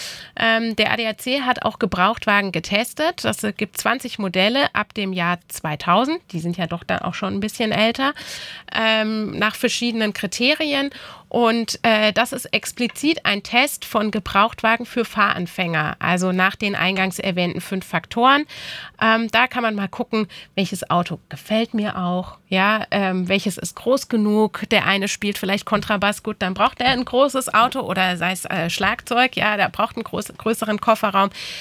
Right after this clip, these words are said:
Aber, ähm, dass man einfach guckt, nicht zu groß, äh, wie sind die Kosten, ähm, hat es E S P serienmäßig, wie ist es, hat es im Crashtest abgeschnitten, was ist der Eco-Test,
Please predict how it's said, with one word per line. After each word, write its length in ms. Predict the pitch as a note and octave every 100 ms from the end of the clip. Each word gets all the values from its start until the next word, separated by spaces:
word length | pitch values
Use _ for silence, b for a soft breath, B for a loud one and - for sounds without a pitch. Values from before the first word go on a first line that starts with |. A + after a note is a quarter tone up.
| B B
Aber, 460 | A#3+ A#3+ A#3+ A#3+ -
ähm, 420 | B3 A3+ A3 A3 G#3+ B B
dass 140 | A#3 B3
man 140 | A3
einfach 420 | G3 G3 G#3+ -
guckt, 260 | - F#3+ - B B
nicht 240 | A#3+ -
zu 80 | -
groß, 560 | - - D4 G3+ - - -
äh, 360 | G#3+ G3 F#3+ F#3
wie 180 | G3+ B3
sind 200 | A#3+ A#3
die 60 | A3+
Kosten, 800 | - G3+ G#3 - F#3 F#3 F#3 -
ähm, 460 | - F#3 F3 F3+ - - - -
hat 300 | - B3 -
es 140 | A3+
E 160 | - G#3+
S 160 | G3
P 300 | - G#3+ G3+
serienmäßig, 840 | F#3 F#3+ F#3+ F#3+ F3+ F3 F#3 G#3 G3
wie 140 | A3+ A3+
ist 140 | A3+
es, 300 | - A3+ - - -
hat 160 | A#3
es 120 | A3+ -
im 140 | A#3
Crashtest 580 | - G3 F3+ G3+ F3+ -
abgeschnitten, 720 | F3+ - F#3 G3 E3+ - F#3+
was 160 | G3+ A#3
ist 140 | G#3+
der 180 | G3+ -
Eco-Test, 600 | F#3 G3+ E3 G#3 F3 E3+